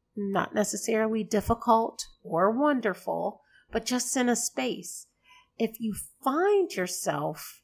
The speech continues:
in a space or are in it right now, take these this week.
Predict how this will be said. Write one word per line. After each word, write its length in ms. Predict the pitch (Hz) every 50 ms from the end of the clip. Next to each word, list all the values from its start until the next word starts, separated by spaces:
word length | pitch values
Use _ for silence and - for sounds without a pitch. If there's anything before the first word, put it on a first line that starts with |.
| _ _ _
in 280 | 190 196 202 220 - - -
a 140 | 233 247
space 720 | 247 - - - - - - - - 165 180 180 - - - -
or 220 | 208 196 170 -
are 200 | - 175 - - -
in 160 | 185 180 190
it 140 | 208 196 - -
right 240 | 196 208 220 214 - 196
now, 460 | 185 170 151 143 143 156 160 170 - _ _ _ _ _ _ _ _ _ -
take 420 | - - 311 339 370 359 - - -
these 340 | 320 240 202 190 165 -
this 300 | - 156 160 - - - -
week. 280 | 143 - - - -